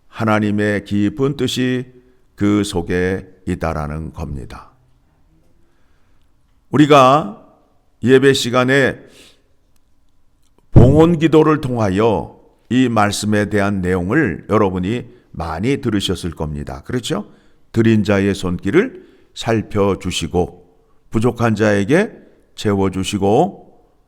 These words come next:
많이 드린 자에게 더 많은 복을 내려주셔서 하나님의 영광과 뜻이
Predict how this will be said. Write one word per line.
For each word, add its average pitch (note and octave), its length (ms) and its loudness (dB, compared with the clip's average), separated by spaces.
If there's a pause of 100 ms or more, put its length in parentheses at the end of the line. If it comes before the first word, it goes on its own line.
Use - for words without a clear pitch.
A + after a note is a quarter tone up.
(460)
많이 C#3+ 440 4
드린 D#3 320 6
자에게 B2+ 760 2
더 A2+ 320 4
많은 A2+ 460 0
복을 B2+ 280 2
내려주셔서 G2+ 880 -2 (760)
하나님의 B2+ 760 0 (440)
영광과 C3 840 0
뜻이 F3 560 -4